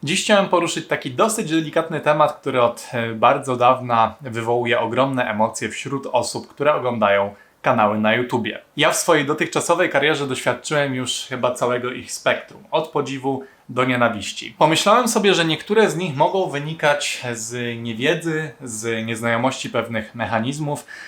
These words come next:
dlatego też postanowiłem, że nagram wam materiał, w którym przybliżę wam moją pracę, pokażę wam ją od kuchni i dowiecie się, jak to wszystko wygląda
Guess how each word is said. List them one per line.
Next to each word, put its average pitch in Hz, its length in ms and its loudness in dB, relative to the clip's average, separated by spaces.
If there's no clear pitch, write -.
dlatego 185 320 2
też 185 240 0
postanowiłem, 151 720 0
że 127 140 -2
nagram 139 420 2
wam 127 260 2
materiał, 131 480 2
w - 60 -8
którym 113 420 -4
przybliżę 147 460 0
wam 139 180 6
moją 131 220 4
pracę, 135 540 4
pokażę 139 340 2
wam 131 160 4
ją 120 140 2
od - 140 -4
kuchni 139 560 -2
i 120 280 -6
dowiecie 123 400 0
się, - 140 -2
jak 127 180 4
to 131 100 -4
wszystko 123 380 -4
wygląda 104 580 2